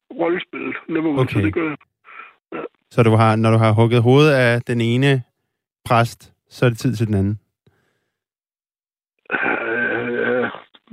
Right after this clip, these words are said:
Speaker 1: det er nok mere monstre et eller andet sted, tror jeg.
Speaker 2: Alright.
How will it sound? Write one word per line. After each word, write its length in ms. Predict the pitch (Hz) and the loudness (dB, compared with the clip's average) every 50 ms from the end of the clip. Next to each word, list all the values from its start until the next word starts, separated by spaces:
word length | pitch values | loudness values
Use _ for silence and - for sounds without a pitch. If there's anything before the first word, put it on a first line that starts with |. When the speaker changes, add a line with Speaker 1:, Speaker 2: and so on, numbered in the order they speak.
| - - | -8 -6
Speaker 1:
det 220 | 151 147 151 151 151 | -4 -2 -2 -2 -2
er 100 | 147 147 | -2 -2
nok 220 | 147 147 - - | -2 -4 -4 -2
mere 140 | 170 165 160 | -2 -2 -2
monstre 380 | 151 151 156 160 - - 175 | -2 -2 -4 -4 -6 -10 -12
et 40 | - - _ _ - | -12 -12 _ _ -16
eller 160 | - 151 151 | -12 -8 -6
andet 120 | 147 151 151 | -6 -6 -6
sted, 180 | - - 147 143 - - | -4 -6 -6 -6 -6 -10
tror 120 | - - - | -10 -10 -10
jeg. 100 | - - - _ - | -12 -16 -14 _ 0
Speaker 2:
Alright. 300 | 113 101 98 85 85 95 | 0 2 2 2 -2 -6